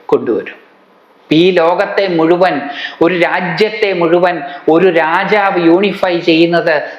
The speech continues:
സ്നേഹത്തിലൂടെയാണ്. ഈ ലോകത്തെ മുഴുവൻ ഈശ്വരൻ ഒന്നിച്ചു നിർത്തുന്നത്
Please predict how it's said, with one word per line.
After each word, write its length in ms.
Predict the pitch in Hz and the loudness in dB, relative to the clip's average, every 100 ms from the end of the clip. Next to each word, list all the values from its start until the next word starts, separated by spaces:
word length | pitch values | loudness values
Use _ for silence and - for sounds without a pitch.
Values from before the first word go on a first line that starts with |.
| - | -4
സ്നേഹത്തിലൂടെയാണ്. 1080 | 156 143 160 170 196 160 139 110 92 85 - - - _ _ _ _ _ _ _ _ - - - | 0 0 0 -2 -2 -2 -2 -4 -4 -8 -10 -20 -20 _ _ _ _ _ _ _ _ -14 -4 -2
ഈ 40 | 185 | 0
ലോകത്തെ 500 | 185 202 233 233 220 185 | 2 0 0 -2 -2 0
മുഴുവൻ 640 | 175 180 202 220 185 135 120 - - - | 2 4 4 2 0 -4 -6 -10 -20 -2
ഈശ്വരൻ 720 | 160 196 202 - 220 202 185 156 139 - - - - 147 | 2 2 0 0 0 0 -2 -4 -8 -14 -20 -14 0 2
ഒന്നിച്ചു 380 | 165 226 247 226 | 4 2 2 2
നിർത്തുന്നത് 640 | 196 180 185 180 175 175 | 0 0 0 0 0 0